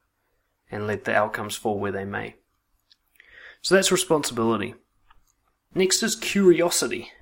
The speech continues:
So the value of curiosity is seeking the truth, essentially. And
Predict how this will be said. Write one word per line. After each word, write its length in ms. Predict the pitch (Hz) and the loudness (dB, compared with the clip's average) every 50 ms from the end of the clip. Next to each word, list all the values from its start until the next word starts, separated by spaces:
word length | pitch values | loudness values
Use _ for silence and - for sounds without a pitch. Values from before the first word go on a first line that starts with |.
| - - - - - - - - - - _ _ _ _ _ - - - _ _ _ | -20 -18 -16 -16 -16 -16 -18 -20 -20 -20 _ _ _ _ _ -20 -20 -20 _ _ _
So 120 | - 156 | -4 -2
the 60 | 139 | 2
value 260 | 147 170 160 165 165 160 | 6 6 6 6 6 2
of 140 | 147 - | -2 -4
curiosity 840 | - - - 165 147 135 120 120 110 113 120 - - 135 123 117 110 | -6 -2 2 2 2 4 4 4 2 2 2 0 -4 -4 -4 -4 -4
is 180 | 110 110 - - | -2 -2 -2 -2
seeking 360 | - 117 113 - 123 113 107 | -2 -4 -4 -4 -8 -8 -8
the 80 | 101 98 | -8 -6
truth, 420 | - - - 127 113 107 107 - | -6 -2 -2 -2 -2 -2 -6 -8
essentially. 800 | 113 - - 123 110 107 - - 120 120 113 - - - - _ _ _ _ _ _ _ _ _ _ _ _ _ _ _ _ _ _ _ _ _ | -6 -6 -6 -6 -6 -6 -6 -6 -6 -6 -8 -8 -12 -14 -20 _ _ _ _ _ _ _ _ _ _ _ _ _ _ _ _ _ _ _ _ _
And 520 | - 127 127 127 123 127 127 127 123 120 | -2 0 2 2 2 2 0 -2 -4 -4